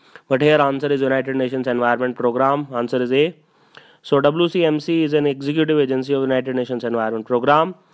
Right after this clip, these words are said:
and it has responsibility for biodiversity assessment and support to policy development and implementation. Question number thirty-six. Consider the following statements regarding Kanchenjunga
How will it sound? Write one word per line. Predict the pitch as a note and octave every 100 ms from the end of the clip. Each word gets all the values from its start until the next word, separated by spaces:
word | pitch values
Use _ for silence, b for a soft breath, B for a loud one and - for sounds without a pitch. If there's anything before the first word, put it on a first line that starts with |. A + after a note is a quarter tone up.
| b b
and | - E3 F3+
it | E3
has | D#3+
responsibility | D3 C3 C#3 C3+ C3+ C#3+ C#3 C#3+
for | C3+
biodiversity | B2 B2 B2 A#2+ A#2+ C3 C3
assessment | A#2+ A#2 C#3 C#3
and | C#3
support | B2+ B2+ C3+ C3+
to | C#3+ D#3+ D#3 B B B -
policy | C#3 D3 D#3+
development | C#3+ C3 C3 C3+ C#3+ D3
and | D#3
implementation. | C3 B2+ B2+ B2 A#2+ A2+ A2 G2 _ _ _ _ _ _ b b b b b b
Question | D3+ D3+
number | E3 E3 D#3+
thirty-six. | D3+ D#3 F3+ F3+
Consider | E3 D#3+ E3
the | F3
following | D#3+ D#3 D#3
statements | D#3 D#3 D#3 D#3
regarding | D3+ C#3 D#3 D3+
Kanchenjunga | D3 C#3 D3+ D3+ D3 D#3